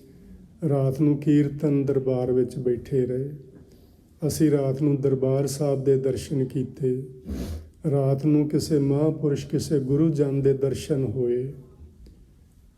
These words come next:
ਤੇ ਜਿਹੜੇ ਦੂਜੀ ਕਿਸਮ ਦੇ ਲੋਕ ਹੁੰਦੇ ਨੇ, ਉਹ ਤੁਹਾਨੂੰ ਫਿਰ ਪਤਾ ਹੀ ਉਹਦਾ ਮੈਂ ਕੀ ਆਖਣਾ ਹੈ। ਸੋ ਉਹ ਵਿਕਾਰਾਂ ਵਿੱਚ ਸਾਰੀ ਰਾਤ ਸੁਪਨੇ ਵਿੱਚ ਵੀ ਵਿਕਾਰ ਭੋਗਦੇ ਰਹਿੰਦੇ ਨੇ।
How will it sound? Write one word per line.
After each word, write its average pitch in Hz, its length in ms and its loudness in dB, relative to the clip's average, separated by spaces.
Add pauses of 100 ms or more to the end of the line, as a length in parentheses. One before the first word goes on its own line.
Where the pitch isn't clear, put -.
(260)
ਤੇ 147 100 -4
ਜਿਹੜੇ 147 280 2
ਦੂਜੀ 135 380 2
ਕਿਸਮ 165 420 2
ਦੇ 156 160 4
ਲੋਕ 147 380 4
ਹੁੰਦੇ 135 300 4
ਨੇ, 143 100 2
ਉਹ 156 120 2
ਤੁਹਾਨੂੰ 135 360 0
ਫਿਰ 143 140 0
ਪਤਾ 139 380 -2
ਹੀ 139 120 0
ਉਹਦਾ 139 240 0
ਮੈਂ 127 280 0
ਕੀ 131 220 -2
ਆਖਣਾ 120 400 -4
ਹੈ। 127 200 -10 (680)
ਸੋ 156 200 0
ਉਹ 156 340 4
ਵਿਕਾਰਾਂ 139 500 2
ਵਿੱਚ 147 220 4
ਸਾਰੀ 143 400 2
ਰਾਤ 135 240 0
ਸੁਪਨੇ 175 480 2
ਵਿੱਚ 170 260 -2
ਵੀ 165 120 4
ਵਿਕਾਰ 143 420 0
ਭੋਗਦੇ 123 520 0
ਰਹਿੰਦੇ 123 360 -6
ਨੇ। 147 120 -8